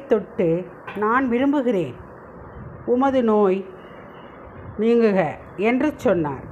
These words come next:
உடனே அவரது தொழுநோய் நீங்கியது. இயேசு அவரிடம், "இதை எவருக்கும் சொல்ல வேண்டாம், கவனமாயிரும். ஆனால் நீர் போய் உம்மை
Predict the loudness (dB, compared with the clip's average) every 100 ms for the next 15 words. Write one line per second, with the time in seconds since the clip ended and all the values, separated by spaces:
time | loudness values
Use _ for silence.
0 | -8 -2 0 2 2 0 -2 -12 -14 -12
1 | -10 0 2 4 4 2 0 2 2 4
2 | 2 2 2 2 2 2 2 0 -4 -14
3 | -12 0 4 4 2 2 2 4 2 2
4 | 2 0 -4 -12 -18 -18 -16 -6 2 4
5 | 4 2 -2 -4 0 4 4 2 0 0
6 | 2 2 2 4 4 2 2 4 4 2
7 | -2 -10 -18 -18 -18 -18 -20 -20 -20 -20
8 | -20 -20 -20 -20 -10 0 4 4 4 4
9 | 4 4 4 4 4 2 -2 -8 -12 0
10 | 4 4 6 4 2 -2 -4 0 0 0
11 | 2 4 4 0 -10 -18 -12 -4 0 0
12 | 0